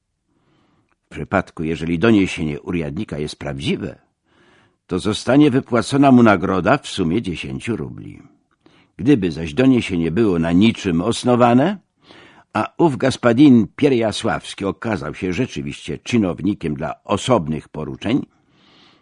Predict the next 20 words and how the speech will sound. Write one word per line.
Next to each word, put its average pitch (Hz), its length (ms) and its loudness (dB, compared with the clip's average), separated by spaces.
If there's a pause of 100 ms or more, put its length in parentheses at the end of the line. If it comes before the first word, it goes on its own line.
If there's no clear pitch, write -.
(160)
to 85 160 -4
rozkazuje 117 540 0
wsadzić 110 540 -2
uriadnika 104 520 -2
na 95 140 0
tydzień 95 360 -2
odwachu, 101 580 -4 (640)
samemu 117 480 2
zaś 87 280 -6
przyjąć 98 440 -4
służbową 76 460 -8
postawę 104 500 -6 (760)
i 180 200 4
stawić 107 440 -4
się 80 120 -8
do - 80 -12
jego 85 260 -6
dyspozycji. - 800 -12 (2000)
„No, 214 680 8 (100)
gołubczyk”, 151 800 2